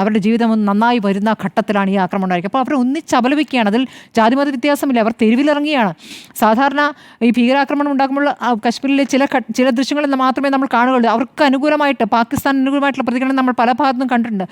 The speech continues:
പക്ഷേ ഇതല്ല. പാകിസ്ഥാൻ വിരുദ്ധ മുദ്രാവാക്യങ്ങൾ വിളിച്ചുകൊണ്ട് ജനം തെരുവിലിറങ്ങുന്ന കാഴ്ച ഇന്നിപ്പോൾ, ആ,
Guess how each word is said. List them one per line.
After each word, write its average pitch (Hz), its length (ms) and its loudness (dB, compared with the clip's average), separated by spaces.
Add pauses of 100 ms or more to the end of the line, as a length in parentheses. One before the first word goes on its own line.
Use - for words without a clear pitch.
(200)
പക്ഷേ 262 160 0
ഇതല്ല. 220 400 2 (280)
പാകിസ്ഥാൻ 247 460 2
വിരുദ്ധ 269 300 0
മുദ്രാവാക്യങ്ങൾ 262 640 0
വിളിച്ചുകൊണ്ട് 226 500 0
ജനം 208 300 0
തെരുവിലിറങ്ങുന്ന 208 640 0
കാഴ്ച 196 180 0 (600)
ഇന്നിപ്പോൾ, 240 380 2 (920)
ആ, 196 240 2